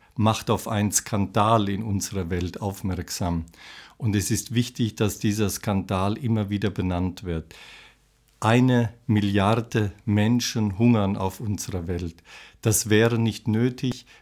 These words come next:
wenn die Ressourcen, die wir haben, eben für die Entwicklung von Nahrungsmitteln eingesetzt würden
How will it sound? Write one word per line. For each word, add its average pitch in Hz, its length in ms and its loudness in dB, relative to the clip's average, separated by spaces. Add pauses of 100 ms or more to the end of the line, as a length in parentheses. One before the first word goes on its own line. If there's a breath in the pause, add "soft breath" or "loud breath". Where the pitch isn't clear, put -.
wenn 110 420 2
die 101 140 0
Ressourcen, 117 840 0
die 101 220 -2
wir 90 220 -2
haben, 101 480 0 (480 loud breath)
eben 107 600 2
für - 200 -4
die 113 140 2
Entwicklung 110 640 0
von 98 260 -2
Nahrungsmitteln 113 800 -2
eingesetzt 110 840 -6
würden 110 600 -2